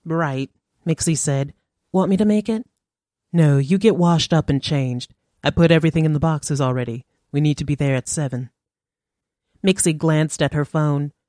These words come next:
She had three hours to get her head right for the sitting. Spirits could tell when something was off. Sometimes they'd ignore your efforts. Other times, they'd make a beeline for that flawed spot inside of you. The one that's worn away,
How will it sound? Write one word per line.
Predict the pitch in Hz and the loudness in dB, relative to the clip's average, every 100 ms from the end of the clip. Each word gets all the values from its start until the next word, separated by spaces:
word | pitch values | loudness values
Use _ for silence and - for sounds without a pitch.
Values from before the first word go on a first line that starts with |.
| _ _ | _ _
She | - 226 | -4 0
had | 202 202 | 0 0
three | 233 247 | -2 0
hours | 185 185 165 151 | 0 2 2 0
to | 165 | -2
get | 175 | 0
her | 165 160 | 0 -2
head | 180 180 151 | 0 -2 0
right | 165 160 | 0 -2
for | - 156 | -4 -4
the | 151 | -2
sitting. | 180 156 131 135 _ _ _ _ _ | -2 -2 -4 -6 _ _ _ _ _
Spirits | - - 277 294 - | -10 -2 0 0 -2
could | 185 | -4
tell | - 180 160 | 0 2 2
when | 147 143 | 2 0
something | - 151 156 147 | -2 -2 -2 -4
was | 135 | -4
off. | 147 151 120 - _ _ _ - | -4 -2 -4 -8 _ _ _ -12
Sometimes | - 196 180 165 135 143 147 | -2 0 0 -2 -2 -2 -2
they'd | 147 143 | -2 -2
ignore | 135 147 139 | -2 -2 0
your | 135 139 | -2 -4
efforts. | 160 - 131 - - _ _ _ | -4 -6 -6 -8 -16 _ _ _
Other | 175 190 | 0 0
times, | 190 147 135 131 - _ _ - | 0 -4 -2 -4 -8 _ _ -2
they'd | 180 | 2
make | 220 247 | 2 2
a | |
beeline | 170 185 180 160 147 143 | 0 2 2 2 0 0
for | 156 | -2
that | 151 _ | -4 _
flawed | 185 190 190 185 | 2 4 4 0
spot | - - 170 135 160 | -4 0 0 0 -2
inside | 151 185 180 160 | -4 0 0 0
of | 135 | -2
you. | 127 120 131 _ _ _ _ _ _ - | -6 -6 -10 _ _ _ _ _ _ -2
The | |
one | 156 165 160 165 | 2 2 2 2
that's | 147 143 - | -2 -4 -6
worn | 156 170 165 | 0 2 0
away, | 147 147 143 131 | 0 -2 -4 -6